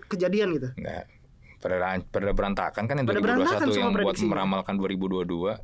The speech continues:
Speaker 2: Karena gini loh, faktor X mel-, meramalkan Vladimir Putin nggak menyerang Ukraina itu siapa yang bisa memprediksi, ya kan?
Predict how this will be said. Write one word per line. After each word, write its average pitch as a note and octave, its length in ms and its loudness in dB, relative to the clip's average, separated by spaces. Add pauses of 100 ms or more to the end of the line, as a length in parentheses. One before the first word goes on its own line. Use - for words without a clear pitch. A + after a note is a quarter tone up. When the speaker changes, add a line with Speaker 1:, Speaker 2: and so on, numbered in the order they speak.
(140)
Speaker 2:
Karena G#3+ 340 -2
gini D#3+ 240 -2
loh, G#2 220 -4 (1080)
faktor - 480 -4
X - 240 -4
mel-, D3+ 220 0
meramalkan D3+ 720 0
Vladimir D3 480 0
Putin D#3 380 0
nggak C3+ 160 0
menyerang D3 440 2 (460)
Ukraina D3 480 2
itu E3 160 2
siapa F3 240 0
yang D#3+ 80 4
bisa C#3+ 160 0
memprediksi, D#3+ 560 2
ya F#3 180 2
kan? A#2 300 0